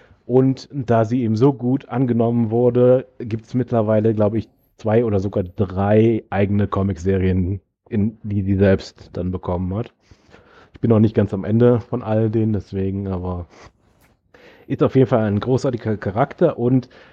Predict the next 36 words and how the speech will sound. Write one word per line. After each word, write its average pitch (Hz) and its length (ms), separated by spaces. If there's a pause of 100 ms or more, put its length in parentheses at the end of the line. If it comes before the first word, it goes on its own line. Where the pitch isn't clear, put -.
sie 120 240
hat 127 160
eben 120 280
unter 113 240
anderem, 120 580
als 117 280
sie 110 320
für 107 300
Darth 98 240
Vader 160 260
gearbeitet 139 560
hat, 135 340 (360)
mit 120 340
Black 110 220
Chrysanthemum 131 560
zusammengearbeitet 151 920
und 101 240
der 110 260
ko-, - 160
ist 113 200
auch 107 220
eigentlich 107 380
ein 107 80
regulärer 101 480
Charakter 98 420
in 98 160
ihrer 95 400
Comicserie. 101 800 (540)
Dementsprechend 107 420
hätte 113 180
es - 80
also 98 220
eigentlich 110 200
ganz 107 200
gut 110 160
gepasst, - 680